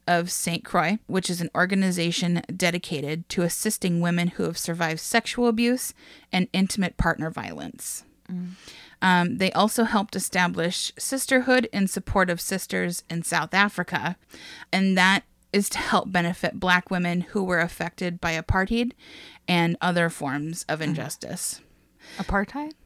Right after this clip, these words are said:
Speaker 1: That's what I meant. Yes.
Speaker 2: <laughs>
Speaker 1: I said, I was like, "I'm saying this wrong. Apartheid. Thank you."
Speaker 2: Okay, no problem.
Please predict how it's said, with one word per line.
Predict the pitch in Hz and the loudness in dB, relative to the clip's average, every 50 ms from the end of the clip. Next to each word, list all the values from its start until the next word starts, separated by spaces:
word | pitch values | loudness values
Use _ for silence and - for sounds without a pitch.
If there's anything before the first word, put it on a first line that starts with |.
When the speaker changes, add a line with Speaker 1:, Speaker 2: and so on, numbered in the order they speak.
| - _ _ _ - | -20 _ _ _ -8
Speaker 1:
That's | 202 180 - 220 214 208 - | -4 2 4 4 4 4 4
what | - 180 170 | 4 4 4
I | 165 160 | 6 4
meant. | 156 147 156 - 73 - | 4 4 2 0 -2 4
Yes. | 214 226 226 214 220 226 220 - - - - - - - - - - - - - - 427 | 8 12 12 12 12 12 12 8 4 -2 -4 -6 -8 -8 -12 -14 -16 -18 -10 -6 -6 -6
Speaker 2:
<laughs> | - - - _ _ _ _ - | -6 -10 -18 _ _ _ _ -4
Speaker 1:
I | - 247 | -4 -4
said, | - - 226 185 185 - | 0 2 4 4 6 8
I | - 214 | 6 6
was | 220 226 240 226 220 | 8 6 4 6 6
like, | 220 208 202 196 208 214 - - - | 8 8 8 6 4 0 -8 -8 -4
"I'm | - 202 196 185 | 0 2 2 2
saying | - 180 170 170 170 170 | 0 -2 -2 -2 -2 -2
this | 170 175 180 311 | -2 -2 -2 -2
wrong. | 180 165 165 175 - | -2 -2 -2 -2 -2
Apartheid. | - 196 - 202 170 170 180 175 160 165 170 | -2 2 4 6 6 6 6 2 2 0 0
Thank | - 185 175 175 - | 0 0 0 0 0
you." | 180 165 | 0 0
Speaker 2:
Okay, | 170 190 185 190 220 - - - - | 2 2 0 -2 -4 -10 -16 -16 -14
no | - 233 | -12 -12
problem. | 226 - - 208 - - - 214 - | -6 -2 -2 -2 -2 -2 -4 -6 -6